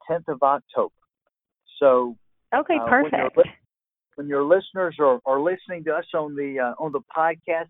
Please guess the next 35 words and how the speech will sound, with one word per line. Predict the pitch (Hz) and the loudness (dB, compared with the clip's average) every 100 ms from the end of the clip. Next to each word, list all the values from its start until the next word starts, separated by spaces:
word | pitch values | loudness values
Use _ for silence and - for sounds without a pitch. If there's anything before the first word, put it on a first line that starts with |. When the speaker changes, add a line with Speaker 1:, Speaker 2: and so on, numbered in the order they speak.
| - | -12
Speaker 1:
the | 113 | -4
book | 147 165 - | 0 0 0
will | 135 | -12
be | 110 139 | -10 -8
out. | 123 131 202 _ _ _ _ _ _ - | -6 -8 -10 _ _ _ _ _ _ -4
Uh, | 143 139 131 | 0 2 0
you | 131 139 | -6 -8
can, | 147 127 | -8 -8
of | 120 - | -10 -8
course, | - 165 143 - | 0 0 0 -6
order | 131 147 151 | 2 2 2
it | - - | -2 -4
through | 143 135 | -4 -4
Amazon. | 127 135 143 131 135 139 190 - _ _ - | -2 -2 -2 0 0 0 -6 -14 _ _ -2
Just | 147 - | -2 2
type | 147 147 - | 2 4 2
in | 127 - | -4 2
Ted | 151 147 - | 2 2 0
Studdard | 135 131 170 131 | 0 0 -2 -8
or | 107 | -8
Depot | 139 139 143 131 | -6 -2 -2 -2
to | 113 | -4
Depot. | 131 139 139 147 165 _ _ _ - _ | -6 -2 4 4 2 _ _ _ -20 _
But | 143 139 | 6 6
I | - | 4
would | 160 131 | 0 2
absolutely | 127 190 _ 143 170 196 156 | 0 -2 _ -6 -6 -6 -12
prefer | _ 147 151 | _ 0 2
you | 143 | 0
going | 127 165 165 | 0 2 2
to | |
my | 160 160 | 0 2
website | 180 196 - 117 101 | 2 2 0 -6 -6
at | 104 _ | -8 _
ted | 151 | -6